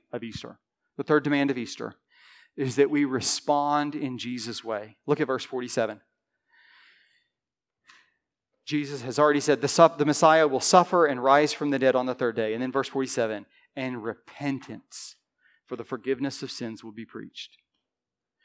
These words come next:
The, the response that Jesus calls for is repentance. And outside of the church, I don't know of anybody that uses the word repentance. That's just, I can't think of any context in which somebody would use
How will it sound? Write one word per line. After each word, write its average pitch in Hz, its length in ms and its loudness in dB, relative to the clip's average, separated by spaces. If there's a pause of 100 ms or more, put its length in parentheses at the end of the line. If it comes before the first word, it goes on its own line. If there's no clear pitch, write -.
(140)
The, 160 260 4
the 165 120 6
response 196 800 6
that 190 140 4
Jesus 170 400 -2
calls 151 320 2
for 135 240 -6
is 127 140 -6
repentance. 123 720 -12 (420)
And 170 200 6
outside 214 720 6
of 190 180 2
the 165 100 -2
church, - 680 -2 (480)
I 175 180 4
don't 190 260 4
know 160 200 4
of 151 120 2
anybody 160 580 2
that 143 160 -4
uses 139 440 -8
the 139 80 -4
word 120 220 -6
repentance. - 560 -12
That's - 200 -6
just, - 260 -8 (580)
I 135 60 -10
can't 156 200 -2
think 139 120 -2
of 131 80 0
any 165 160 0
context 139 580 -4
in 135 60 -6
which 123 160 -12
somebody 135 260 -4
would 123 140 -14
use 123 260 -12